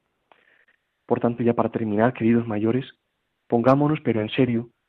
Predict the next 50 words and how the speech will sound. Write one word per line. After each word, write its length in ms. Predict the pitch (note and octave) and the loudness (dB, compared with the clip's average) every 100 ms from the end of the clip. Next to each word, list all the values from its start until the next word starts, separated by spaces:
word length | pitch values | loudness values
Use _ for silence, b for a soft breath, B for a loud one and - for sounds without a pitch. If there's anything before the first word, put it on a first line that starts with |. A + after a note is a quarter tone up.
| _ _ _ _ _ | _ _ _ _ _
todos 260 | - C#3 D3 | 0 4 4
los 160 | A#2+ | 4
medios 320 | A#2+ C3 B2 A#2+ | 2 2 0 -2
que 120 | A#2 | -2
nos 140 | A2+ | 0
lleven 240 | B2 A#2+ A#2 | 0 -2 -2
cada 260 | A#2+ A#2 | -2 -2
día 200 | A2+ B2 | 0 0
a 20 | |
unirnos 400 | A#2 A#2+ B2 A#2 | 0 -2 -4 -6
más 180 | A2+ G#2+ | -6 -6
a 60 | F2+ | -6
Jesús, 320 | A#2 - G#2+ - _ _ _ _ _ _ _ _ | -8 -6 -8 -8 _ _ _ _ _ _ _ _
porque 240 | - - | -10 -2
nos 160 | A2+ G#2+ | 0 2
va 80 | A#2+ | 2
el 100 | D3+ | 4
cielo 180 | D#3+ G#2 | 2 4
en 80 | B2 | 2
ello, 180 | D#3 | 0
no 100 | A2+ | -2
nos 160 | C3+ C3+ | -2 -2
va 100 | B2+ | 0
cualquier 280 | A2+ - G#2+ | -2 -2 -4
cosita, 320 | - C#3 C3+ | 0 -2 -2
nos 160 | A2+ A#2+ | -4 -2
va 60 | |
el 80 | D#3+ | -2
cielo 180 | - A2+ | 0 0
en 80 | A2 | 0
ello. 240 | A2+ A2 _ _ _ _ b b b - | 0 -4 _ _ _ _ b b b -14
Es 80 | - | -8
cuestión 260 | C#3 D3 | -6 -4
solo 140 | C3 B2+ | 2 2
de 80 | A#2 | 2
poner 200 | C3 C3 | 0 -2
unos 140 | A#2 | -2
pequeños 360 | A2 A2+ A2 G2+ | -4 -4 -4 -4
medios, 340 | G#2+ G#2 A2 - b b b b b b | -4 -4 -8 -8 b b b b b b
un 120 | C3+ | -2
tiempo 280 | C3 B2 A2 | 0 0 2
del 140 | A2+ | 2
día 160 | G#2+ A#2 | 2 2
dedicado 360 | A2 A2 A2+ A2 | 2 0 0 -2
a 40 | |
la 80 | G#2 | -2
oración, 540 | G#2 - B2 B2 B2 _ _ b b b b | -4 -4 -2 -2 -6 _ _ b b b b
unir 380 | - A#2 B2+ B2+ | -4 2 2 2
nuestros 300 | A#2+ B2 A#2+ | -2 -4 -6
sufrimientos 800 | - - A2 A#2 C3 B2+ A2+ - | -8 -4 0 2 0 0 -2 -4